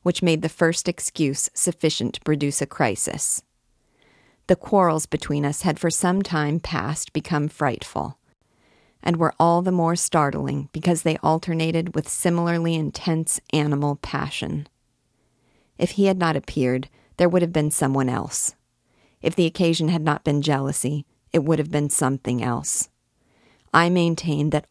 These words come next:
all husbands who live as I did must either live dissolutely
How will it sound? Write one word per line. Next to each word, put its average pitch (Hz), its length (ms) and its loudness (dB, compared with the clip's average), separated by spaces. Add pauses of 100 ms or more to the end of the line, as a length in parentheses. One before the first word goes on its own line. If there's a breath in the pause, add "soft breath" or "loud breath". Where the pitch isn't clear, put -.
all 175 300 4
husbands 147 540 0
who 156 120 2
live 151 420 2
as 151 200 0
I 147 200 2
did 160 360 -2 (360 soft breath)
must 175 280 2
either 175 260 2
live 160 300 0
dissolutely 156 920 0